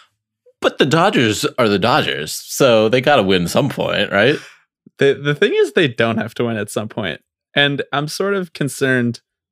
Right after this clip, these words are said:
Speaker 2: that, uh, we might go through this whole little stretch of the Dodgers being great and having a really high payroll and a lot of young, great talent, and we might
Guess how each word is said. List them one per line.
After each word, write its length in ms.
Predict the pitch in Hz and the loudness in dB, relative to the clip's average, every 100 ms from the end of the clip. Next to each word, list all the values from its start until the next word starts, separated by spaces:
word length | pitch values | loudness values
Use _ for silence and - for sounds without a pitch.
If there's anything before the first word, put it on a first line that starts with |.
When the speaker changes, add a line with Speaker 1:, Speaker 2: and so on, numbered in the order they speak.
| _ | _
Speaker 2:
that, 240 | 120 117 - | -2 0 0
uh, 380 | 110 110 104 - | 0 0 -2 -4
we 160 | 123 | -4
might 220 | 127 120 | -2 -2
go 120 | 117 110 | -2 -4
through 200 | - 117 | -2 -4
this 160 | 110 | -4
whole 200 | - 110 | -2 0
little 200 | 113 107 | 2 0
stretch 400 | 101 - 98 - | -2 -4 -4 -4
of 100 | - | -8
the 80 | 98 | -6
Dodgers 380 | 90 95 101 101 | -4 -4 -4 -6
being 260 | 101 92 | -6 -6
great 340 | 80 90 90 - | -2 0 0 0
and 160 | - 180 | -4 -4
having 260 | 95 98 | -2 -2
a 60 | 110 | 0
really 160 | 110 110 | 0 0
high 160 | 107 | -2
payroll 340 | - 104 107 104 | 0 0 2 0
and 80 | |
a 60 | 101 | 0
lot 160 | 104 104 | -2 -2
of 100 | 101 | -2
young, 240 | 87 101 | -2 -2
great 240 | 98 90 | -2 -2
talent, 420 | - 90 78 73 - | -4 -6 -4 -6 -8
and 140 | 85 101 | -6 -4
we 100 | 98 | -2
might 240 | 87 - | -2 -4